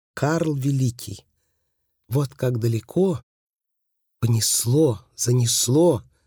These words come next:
этого действительно выдающегося человека. Но человека, оказавшегося у кормила очень большой власти и уже неспособного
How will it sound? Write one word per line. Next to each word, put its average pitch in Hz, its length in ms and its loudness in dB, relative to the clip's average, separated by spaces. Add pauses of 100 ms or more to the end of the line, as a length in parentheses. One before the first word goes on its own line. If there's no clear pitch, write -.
(320)
этого 330 200 0
действительно 320 420 0
выдающегося 214 680 0
человека. 135 480 -2 (720)
Но 151 120 4
человека, 156 500 2
оказавшегося 120 960 -4 (640)
у 127 80 0
кормила 143 560 2
очень 147 280 0
большой 120 380 -2
власти 151 640 -6 (600)
и 185 100 2
уже 190 400 2 (380)
неспособного 147 1040 0